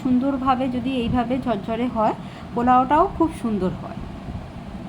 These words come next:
ভাজা হয়ে গেছে। আমি তিনশো গ্রাম চাল নিয়েছিলাম, ছশো জল দিয়ে দিচ্ছি। জলটা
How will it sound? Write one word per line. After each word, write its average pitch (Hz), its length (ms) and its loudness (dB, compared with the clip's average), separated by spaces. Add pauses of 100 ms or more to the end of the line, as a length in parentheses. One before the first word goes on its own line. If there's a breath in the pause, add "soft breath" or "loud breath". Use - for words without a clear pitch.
(2500)
ভাজা 226 340 6
হয়ে 233 260 4
গেছে। 233 260 0 (640 loud breath)
আমি 269 160 6 (100)
তিনশো 277 300 4 (100)
গ্রাম 294 220 6 (260)
চাল 240 160 6 (100)
নিয়েছিলাম, 240 420 2 (140)
ছশো 240 300 0 (100)
জল 214 160 2 (120)
দিয়ে 208 200 0
দিচ্ছি। - 280 -4 (3750)
জলটা 262 420 6